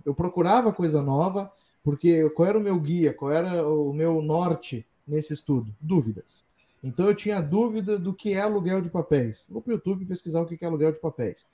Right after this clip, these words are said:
Eu tinha dúvida sobre corretagem. Vamos descobrir o que é corretagem. E assim eu fui. Chegou um ponto que as minhas dúvidas me levavam pro mesmo lugar que eu já tinha ido.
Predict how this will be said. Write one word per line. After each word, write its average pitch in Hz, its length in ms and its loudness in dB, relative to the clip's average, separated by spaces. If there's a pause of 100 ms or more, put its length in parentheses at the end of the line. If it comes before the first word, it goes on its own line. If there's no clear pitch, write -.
(180)
Eu 131 100 -12
tinha 185 180 -6
dúvida 208 440 2
sobre 202 260 0
corretagem. 165 600 -2
Vamos 185 220 -12
descobrir 190 280 -4
o 208 60 -4
que 202 200 -14
é 220 40 -12
corretagem. 165 600 -6 (320)
E 160 80 6
assim 175 260 4
eu 233 100 8
fui. 208 320 2 (160)
Chegou 196 340 6
um 240 40 -4
ponto 233 220 6
que 226 80 -2
as 196 100 2
minhas 196 260 -2
dúvidas 208 380 2
me 196 100 2
levavam 190 400 2
pro 185 100 -6
mesmo 185 260 2
lugar 170 240 2
que 175 60 -4
eu 175 60 0
já 170 100 2
tinha 170 220 -2
ido. 127 240 0